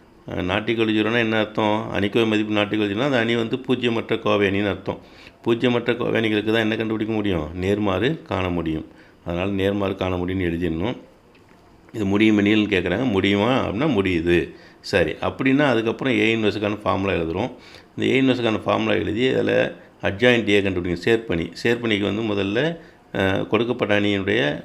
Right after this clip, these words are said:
ஒவ்வொரு உறுப்புக்கும் இணைக்காரணி கண்டுபிடிச்சு, அதை இணைக்காரணிகள் அணியா மாத்தணும். இணைக்காரணிகள் அணியா மாத்துறதுக்கு இணைக்காரணி அணியினுடைய டிரான்ஸ்போஸ் கண்டுபிடிச்சா நமக்கு என்ன கிடைக்கும்? சேர்ப்பணி கிடைக்கும். சேர்ப்பணி தெரிஞ்ச பிறகு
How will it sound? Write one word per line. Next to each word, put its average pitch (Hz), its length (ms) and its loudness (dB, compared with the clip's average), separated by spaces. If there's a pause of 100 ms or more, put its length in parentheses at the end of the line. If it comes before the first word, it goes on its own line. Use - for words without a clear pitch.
ஒவ்வொரு 104 340 2
உறுப்புக்கும் 107 400 0
இணைக்காரணி 107 500 2
கண்டுபிடிச்சு, 92 500 -4
அதை 101 240 0
இணைக்காரணிகள் 98 560 0
அணியா 95 240 -2
மாத்தணும். 80 460 -6 (420)
இணைக்காரணிகள் 120 540 2
அணியா 107 240 0
மாத்துறதுக்கு 101 580 0
இணைக்காரணி 113 440 0
அணியினுடைய 98 560 0
டிரான்ஸ்போஸ் 120 540 0
கண்டுபிடிச்சா 98 520 0
நமக்கு 104 200 -2
என்ன 98 160 0
கிடைக்கும்? 92 500 -2
சேர்ப்பணி 104 500 -2
கிடைக்கும். - 360 -8 (500)
சேர்ப்பணி 131 520 0
தெரிஞ்ச 104 340 -2
பிறகு 92 340 -2